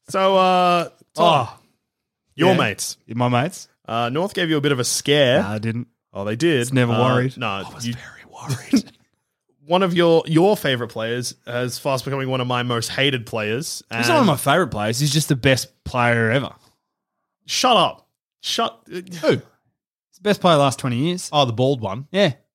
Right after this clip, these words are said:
Speaker 3: Oh, f-, mate.
Speaker 2: Tell me a better player the last twenty years.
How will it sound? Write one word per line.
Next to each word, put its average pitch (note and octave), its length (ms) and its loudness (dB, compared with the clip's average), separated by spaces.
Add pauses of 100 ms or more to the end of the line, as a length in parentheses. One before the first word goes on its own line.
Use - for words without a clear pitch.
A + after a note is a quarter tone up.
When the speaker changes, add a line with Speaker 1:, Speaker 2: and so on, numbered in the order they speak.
(160)
Speaker 3:
Oh, G#2 340 -4
f-, - 500 -20 (560)
mate. G#2+ 300 -4 (520)
Speaker 2:
Tell G3 180 4
me G#3+ 140 6
a G3+ 40 2
better E3+ 200 4
player D3+ 220 4
the C3+ 80 2
last B2+ 200 2
twenty A#2 240 -6
years. - 240 -12